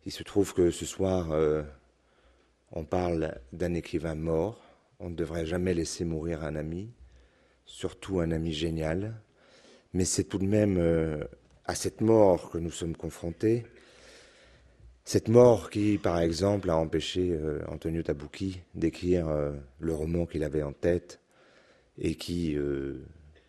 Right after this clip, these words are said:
mettait en jeu Walter Benjamin dans ses derniers jours et sa fin. La leçon de Requiem d'Antonio Tabucchi,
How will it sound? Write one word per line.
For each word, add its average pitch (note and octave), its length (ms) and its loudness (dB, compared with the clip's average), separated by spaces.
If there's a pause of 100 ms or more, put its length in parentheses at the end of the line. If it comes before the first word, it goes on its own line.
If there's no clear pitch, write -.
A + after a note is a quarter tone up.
(140)
mettait F#2 460 2
en D#2+ 100 -4
jeu D#2+ 340 -4 (1600)
Walter F2 340 0
Benjamin D#2 680 -2 (880)
dans D#2 480 -4 (640)
ses - 140 -6
derniers D#2+ 320 0
jours F2 200 0
et D#2 40 2
sa D2+ 160 -4
fin. D2 220 -10 (2500)
La A2+ 120 6
leçon C3 460 6
de A#2 100 8
Requiem G2+ 880 4 (540)
d'Antonio F#2 380 0
Tabucchi, E2+ 580 -6